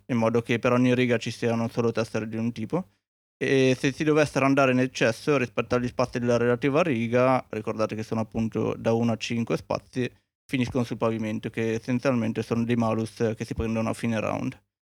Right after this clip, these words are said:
Il gioco è questo, non, non c'è niente di più, è molto chill, eh, mi piace giocarlo un po' con tutti perché alla fine non è complicato, e infatti con gli altri, eh, l'ho giocato, abbiamo giocato ascoltando musica, quindi molto rilassante.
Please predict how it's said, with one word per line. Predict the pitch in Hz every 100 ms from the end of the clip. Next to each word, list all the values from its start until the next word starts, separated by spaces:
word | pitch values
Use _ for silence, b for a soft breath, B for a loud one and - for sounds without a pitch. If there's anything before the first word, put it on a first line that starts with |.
| _ _ _ _ _
Il | 147
gioco | 208 - 139 127 127 127
è | 123
questo, | 127 120 117 - 113
non, | 113 113 113
non | 117 120
c'è | 123 120 120 120 117
niente | 117 117 120 127
di | 117
più, | 113 113 113
è | 113
molto | 127 127 147
chill, | - 147 143 139 143
eh, | 147 147 139 127 120 117
mi | 117
piace | 113 117 123
giocarlo | 117 - 120
un | 117
po' | 120
con | 120 139 120
tutti | 113 117 120
perché | 113 110
alla | 113
fine | 117 110
non | 110
è | 113
complicato, | 113 113 151 110 110 147 143 b b _
e | 113 113
infatti | 110 120 -
con | 117 117
gli | 117
altri, | 113 117
eh, | 110 110 113 113 113
l'ho | 113
giocato, | 120 117 120 127 123 120 120
abbiamo | 117 127 131
giocato | 127 135 131
ascoltando | 127 127 120 127 127
musica, | 123 117 120 117 -
quindi | - 113 110 110 107
molto | 113 117 117
rilassante. | 120 131 - 107 110 117 -